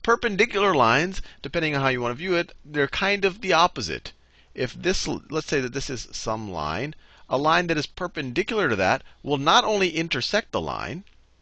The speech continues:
it won't only intersect the line, it will intersect it at a right angle, at a ninety degree angle, at a ninety degree angle. And I'm not gonna prove it for you here. I actually prove it in the linear algebra playlist.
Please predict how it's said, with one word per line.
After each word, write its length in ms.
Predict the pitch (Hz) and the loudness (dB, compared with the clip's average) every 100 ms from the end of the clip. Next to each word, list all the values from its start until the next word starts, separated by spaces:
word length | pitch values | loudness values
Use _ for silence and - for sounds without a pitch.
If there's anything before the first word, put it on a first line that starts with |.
| _ _ _ | _ _ _
it 80 | 120 | -16
won't 320 | 120 131 175 - | -8 -6 -6 -6
only 360 | 143 185 185 | -6 -4 -6
intersect 440 | 131 123 107 95 - | -6 -6 -4 -4 -4
the 60 | |
line, 260 | 90 92 120 | -4 -2 -2
it 80 | 156 | -2
will 160 | 160 - | -4 -2
intersect 680 | 185 220 208 - 220 220 | -4 -2 -2 0 0 2
it 140 | 190 185 | 0 2
at 160 | - 175 | 4 4
a 180 | 180 170 | 4 2
right 380 | 156 160 190 - | 4 6 4 2
angle, 520 | 180 202 175 98 64 - - - | -4 -2 0 -2 -2 -12 -20 -4
at 140 | 143 | 0
a 80 | 160 | 0
ninety 360 | 143 143 175 175 | 2 0 0 -2
degree 400 | 160 147 165 147 | -4 -4 -4 -2
angle, 580 | 143 165 160 69 - _ _ _ - - | -4 -4 -6 -6 -8 _ _ _ -20 -10
at 200 | 117 - | -10 -6
a 220 | 123 127 104 | -8 -8 -12
ninety 640 | 110 113 120 127 123 101 | -10 -6 -6 -6 -8 -8
degree 380 | 120 110 110 110 | -12 -8 -6 -6
angle. 400 | 120 123 117 85 | -8 -10 -8 -4
And 80 | 117 | -4
I'm 80 | |
not 140 | 190 240 | -2 -2
gonna 180 | 208 135 | -2 -4
prove 460 | - - 214 214 | -6 -10 -6 -2
it 160 | 139 - - - | -2 -2 -18 -20
for 320 | - - 139 | -8 0 2
you 180 | 120 110 | 2 0
here. 300 | 95 147 104 | -2 2 4
I 80 | 92 | 4
actually 220 | 117 107 - | 2 -4 -10
prove 220 | - 139 | -8 -4
it 80 | 117 | -2
in 120 | 107 | -2
the 80 | 95 | -2
linear 340 | 92 104 98 90 | -2 -2 -2 0
algebra 460 | 87 101 98 82 | 0 -2 -6 -10
playlist. 640 | - 73 69 78 151 - | -12 -8 -6 0 0 0